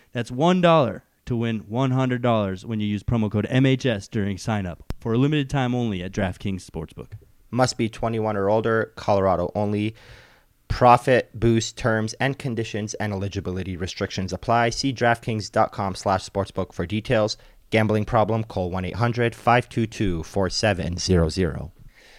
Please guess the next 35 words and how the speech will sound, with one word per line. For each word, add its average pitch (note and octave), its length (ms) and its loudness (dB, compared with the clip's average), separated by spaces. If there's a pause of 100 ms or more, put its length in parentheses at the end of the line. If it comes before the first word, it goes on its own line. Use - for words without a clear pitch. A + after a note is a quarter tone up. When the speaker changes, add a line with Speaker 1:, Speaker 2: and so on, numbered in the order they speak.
(160)
Speaker 2:
And, B2+ 80 -4
you C3+ 60 -2
know, C#3 160 4
the C3+ 120 -2
funny C#3 320 0
thing C3 200 -4
is A2+ 180 -2
about G2 420 -2
DraftKings, G2+ 720 -4 (560)
um, F#2 540 -4 (340)
well, A#2 120 2
not C#3 200 4
about G2+ 180 2
DraftKings, - 460 -2
but F#2 80 -2
about F#2+ 180 -4
the G#2 100 -4
N F#2+ 120 -2
F - 100 -6
L. E2+ 140 -2
I F2+ 140 0
actually G#2 280 -4
thought G2 240 -2
of F#2 80 -4
this F2+ 160 -6
this - 220 -8
morning G2 400 -6
when F#2+ 140 -6
I F#2 60 -4
was F#2 200 -6
reading F#2 340 -4 (380)
the G#2 100 -8
news G#2+ 320 -2
on F2 160 -8
Twitter, G#2 420 -4